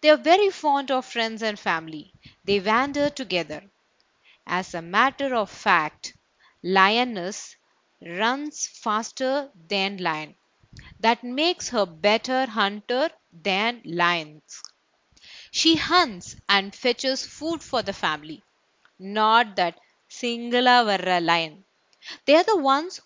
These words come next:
who would feed the male lions and ensures the male lion is healthy and majestic, so that they can protect the family. In a way, lioness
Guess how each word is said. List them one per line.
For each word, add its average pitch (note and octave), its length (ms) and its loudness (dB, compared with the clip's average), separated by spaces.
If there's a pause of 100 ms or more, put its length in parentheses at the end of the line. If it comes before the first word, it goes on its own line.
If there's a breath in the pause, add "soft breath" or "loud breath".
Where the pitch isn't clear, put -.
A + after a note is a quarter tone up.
who C#4 160 -6
would C#4 160 -2 (120)
feed C#4 220 -4
the G#3+ 140 -4 (200)
male A#3+ 260 4 (120)
lions E3+ 380 -4 (180 loud breath)
and G3 160 2 (180)
ensures G#3+ 600 -4 (280 loud breath)
the F#3+ 80 2
male A#3+ 440 0 (140)
lion F#3 260 -2 (160)
is F#3+ 160 -6 (240)
healthy D4 400 2 (240)
and A#3+ 360 -2
majestic, F3 540 -10 (720 loud breath)
so - 160 -8 (120)
that B3+ 380 4 (380)
they C#4 160 6
can D4+ 440 0
protect C#4 360 -2
the C4 60 0 (120)
family. G3 380 -2 (580)
In D4+ 300 -4
a C#4 140 4 (120)
way, F#3+ 180 2 (840 soft breath)
lioness A#3 680 0